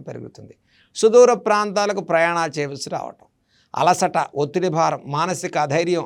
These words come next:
అనిశ్చిత, కోపం పెరగటం, అన్యోన్య దాంపత్యంలో చికాకులు. మరి ఇక మీనరాశి వారికి ఈ వారంలో చూసుకుంటే, చక్కటి గ్రహస్థితి కనిపిస్తోంది. మధ్యమమైనటువంటి ఫలితాలు గోచరిస్తున్నాయి. ద్వితీయ శుక్రుడి సంచారం, జన్మలో శనైశ్వరుడి ప్రభావం.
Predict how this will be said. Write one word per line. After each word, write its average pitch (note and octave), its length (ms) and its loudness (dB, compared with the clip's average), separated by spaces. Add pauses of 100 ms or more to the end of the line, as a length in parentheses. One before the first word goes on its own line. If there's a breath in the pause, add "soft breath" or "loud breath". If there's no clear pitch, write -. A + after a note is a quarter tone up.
(120)
అనిశ్చిత, F3+ 360 -4 (240)
కోపం F3+ 340 0
పెరగటం, E3+ 380 -6 (680)
అన్యోన్య B3+ 540 2 (120)
దాంపత్యంలో A3 580 2 (100)
చికాకులు. D3 440 -10 (400 soft breath)
మరి B3+ 160 2
ఇక A#3+ 160 6
మీనరాశి A#3 520 4
వారికి A3+ 320 2
ఈ - 100 6
వారంలో A3 420 6
చూసుకుంటే, G3+ 480 0 (520)
చక్కటి A3 400 4
గ్రహస్థితి G#3 500 2
కనిపిస్తోంది. F#3 580 2 (200)
మధ్యమమైనటువంటి F3+ 880 -4
ఫలితాలు D3+ 400 -4
గోచరిస్తున్నాయి. - 680 -14 (520 soft breath)
ద్వితీయ B3+ 320 2
శుక్రుడి B3 340 2
సంచారం, A3 420 4 (380)
జన్మలో G3+ 360 4 (120)
శనైశ్వరుడి E3 600 -2
ప్రభావం. - 320 -14